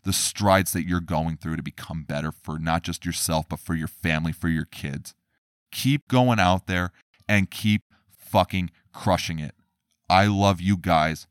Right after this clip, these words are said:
so much. I truly do. Even if we never meet, I <laughs> fucking love what you guys do. Keep going out there and keep crushing it.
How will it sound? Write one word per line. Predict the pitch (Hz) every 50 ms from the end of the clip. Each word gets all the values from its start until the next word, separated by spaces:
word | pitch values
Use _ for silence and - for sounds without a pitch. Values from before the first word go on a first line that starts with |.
| _
so | _ - - - - - 110 101 110 117
much. | 110 104 101 85 - - - - - _ _ _ _ _ _ _ _ -
I | 98 101 92
truly | - - - - 110 107 107 110 110 104 110 110 101
do. | 87 - - 110 98 87 78 76 -
Even | 104 107 110 113 143 139
if | 127 - -
we | 127 113
never | 104 98 104 107 101 117 117
meet, | 113 104 110 113 101 82 - _ _ _ _ _ _ _ _ _ _ _ _ _ -
I | - - - - -
<laughs> | 110
fucking | 101 - - - - - 107 101 - - 113 110 104
love | 98 92 101 104 98 90 85
what | 90 92 -
you | 85 92 90
guys | 85 82 80 82 82 78
do. | - - 73 69 53 - _ _ _ _ _ _ _ _ _ _
Keep | - - - 110 107 87 -
going | - 117 110 107 104 104 92
out | 92 90 85 82 -
there | - 90 87 85 82 - _ _ _ _ _ _ -
and | 101 95 92 90
keep | - - 98 92 87 - - _ _ _ _ _ _
crushing | - - - 147 - - - - 90 82 71
it. | 64 73 -